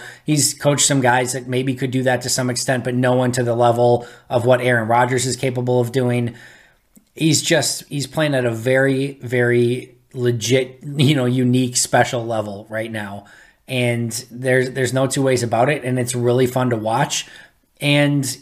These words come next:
even again, when you, you have to sort of worry about, can the offensive line protect? And there were a couple hiccups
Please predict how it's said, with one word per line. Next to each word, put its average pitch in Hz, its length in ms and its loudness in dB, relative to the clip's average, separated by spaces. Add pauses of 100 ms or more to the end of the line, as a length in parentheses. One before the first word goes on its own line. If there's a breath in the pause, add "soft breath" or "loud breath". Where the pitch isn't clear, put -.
(140)
even 165 320 2
again, 147 340 2
when 131 220 0
you, 127 260 -2
you 135 220 2
have 135 200 2
to 147 80 -4
sort 139 240 0
of 127 60 0
worry 135 300 2
about, 120 580 0
can 135 160 -2
the 135 100 2
offensive 127 420 0
line 127 220 2
protect? 135 380 0
And 147 100 -6
there 170 60 -4
were 165 100 0
a 135 80 -2
couple 135 220 -2
hiccups 127 440 -4